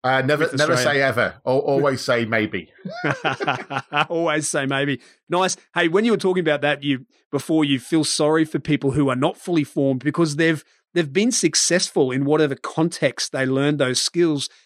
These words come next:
Speaker 2: As I have a five-year-old, a two and a half-year-old, and a ten-month-old, and you just remind me of the enormous responsibility that comes with being a parent,
Speaker 1: Hmm.
Speaker 2: because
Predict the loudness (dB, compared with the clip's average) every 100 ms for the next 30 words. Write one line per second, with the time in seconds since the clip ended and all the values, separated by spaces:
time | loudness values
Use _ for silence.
0 | _ _ -4 0 0 -2 -2 -2 -2 -6
1 | -4 0 0 0 0 2 2 0 -2 -8
2 | -2 0 0 -2 -4 -4 -2 2 0 0
3 | -6 -6 -6 0 2 2 0 -2 0 0
4 | 0 -6 -10 _ _ -6 0 0 0 -2
5 | -2 0 0 0 0 0 2 2 2 2
6 | 0 -2 -6 -4 0 2 0 -2 0 2
7 | 2 -2 0 2 2 0 -2 -4 -2 -4
8 | -4 -6 -2 2 2 2 -2 -6 -2 0
9 | 0 -2 -4 -4 -4 -2 -2 -4 -6 -2
10 | -2 -4 -12 -20 -16 -6 -2 0 0 -2
11 | -4